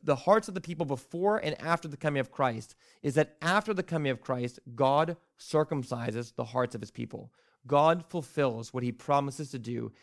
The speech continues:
in Deuteronomy chapter thirty, verse six. Everything is looking towards this great promise, and we see the fruit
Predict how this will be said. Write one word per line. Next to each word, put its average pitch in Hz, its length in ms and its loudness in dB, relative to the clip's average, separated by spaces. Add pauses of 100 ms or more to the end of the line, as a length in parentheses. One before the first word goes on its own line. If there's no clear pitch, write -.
(160)
in 127 140 -4
Deuteronomy 135 460 0
chapter 127 360 -6
thirty, 110 420 -6 (220)
verse 117 300 -4
six. - 460 -10 (360)
Everything 202 460 6
is 165 160 2
looking 165 300 4
towards 131 340 -2
this 156 220 2
great 147 240 0
promise, 123 560 -8 (320)
and 147 160 2
we 196 120 0
see 214 320 -2
the 190 140 0
fruit 240 460 -2